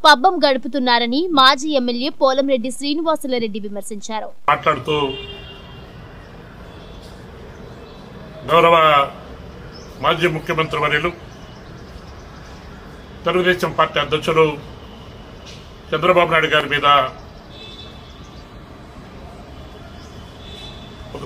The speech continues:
Speaker 2: దుర్మార్గమైనటువంటి ఆరోపణ చేసేటువంటి కార్యక్రమం చేశారు. ఈనాడు ఆంధ్రప్రదేశ్ రాష్ట్రంలో హిందూ దేవాలయాల మీద పెద్ద ఎత్తున దాడులు జరుగుతూ ఉంటే వాటిని నివారించలేక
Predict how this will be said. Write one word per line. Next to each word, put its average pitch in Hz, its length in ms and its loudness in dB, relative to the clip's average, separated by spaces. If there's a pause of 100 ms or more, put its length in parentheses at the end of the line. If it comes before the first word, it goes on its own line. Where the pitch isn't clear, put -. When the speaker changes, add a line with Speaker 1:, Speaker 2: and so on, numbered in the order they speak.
Speaker 2:
దుర్మార్గమైనటువంటి 170 880 4
ఆరోపణ 165 400 4
చేసేటువంటి 151 480 -2
కార్యక్రమం 135 420 -2
చేశారు. 120 320 -6 (1500)
ఈనాడు 180 280 6
ఆంధ్రప్రదేశ్ 180 580 2
రాష్ట్రంలో 165 400 4 (1500)
హిందూ 185 280 2 (180)
దేవాలయాల 180 560 6
మీద 160 160 6 (1500)
పెద్ద 165 340 4
ఎత్తున 180 340 0
దాడులు 165 320 6
జరుగుతూ 160 360 2
ఉంటే 165 220 2 (1700)
వాటిని 165 320 2
నివారించలేక 170 640 4